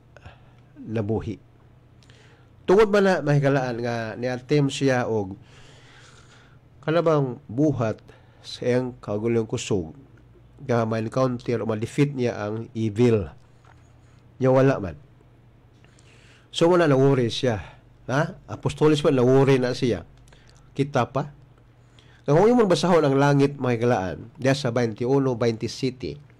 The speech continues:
nga magkasulod diha, basahan diha, walay nagabatasan nga nagabuhat og malaway. Ha? Kanang mga nagsimba, mga Diyos-Diyos, kanang mamumuno, kan-, tanan gyud diha. Kundili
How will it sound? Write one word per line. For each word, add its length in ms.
nga 160
magkasulod 560
diha, 320
basahan 480
diha, 160
walay 400
nagabatasan 960
nga 80
nagabuhat 560
og 80
malaway. 720
Ha? 320
Kanang 240
mga 560
nagsimba, 560
mga 320
Diyos-Diyos, 920
kanang 380
mamumuno, 920
kan-, 160
tanan 320
gyud 160
diha. 160
Kundili 480